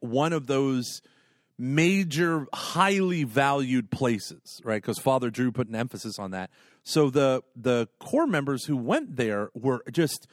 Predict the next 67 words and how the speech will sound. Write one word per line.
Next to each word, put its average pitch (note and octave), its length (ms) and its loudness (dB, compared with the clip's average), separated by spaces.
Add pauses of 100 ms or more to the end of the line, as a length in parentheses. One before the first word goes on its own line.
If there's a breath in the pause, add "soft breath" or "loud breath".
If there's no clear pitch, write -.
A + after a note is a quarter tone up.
(300 soft breath)
they, F3+ 280 4 (100)
they D3 220 2
knew D3 180 4
what A3+ 120 4
it E3 80 0
was. D#3+ 260 2
They B2+ 120 4
were A2+ 120 4
on G2+ 140 0
fire C#3 320 2
for B2+ 240 0
it. B2 100 -4 (560 soft breath)
Whereas F#3 280 6
for F3+ 120 2
The E3+ 180 2
Edge, F#3+ 260 4
it E3 80 4
was C3+ 200 2
like, B2 180 4 (180)
"Dear C3 260 2
parents, A#2 520 -2
I A#2 120 0
need G#2+ 280 -2
you. F2+ 220 -4 (720)
I C#3 80 4
literally C3 400 4
can't - 400 -2
have A2 240 -2
this G#2+ 120 -2
program G#2 440 -2
without G2 420 0
some G#2+ 200 -2
warm G2 260 0
bodies E2+ 560 -4
at A#2+ 100 -4
the A2 80 -6
very F#2+ 300 -4
least." E2+ 500 -12 (640 soft breath)
You D#3+ 140 4
know, D3+ 100 6
and D3 180 0
so, C#3+ 360 2
um, C3 400 2
but F3+ 180 4
we, F3 120 0
we E3 160 2
had A3 180 2
great F3+ 240 2
core G#3+ 240 4
members. G#2+ 320 0
I'm C3 80 0
not D3+ 160 0
denigrating B2+ 380 0
them, G2+ 120 -4
but - 160 -6
the, C#3 140 -4
it C#3 80 2
wasn't D3+ 340 -2
that B2+ 280 -2
community B2+ 600 0
feel A2 320 -2
that G2+ 140 -2
I G#2 40 0
used B2 300 0
to A2 100 -4
have, F#2 200 -4
where A2 240 0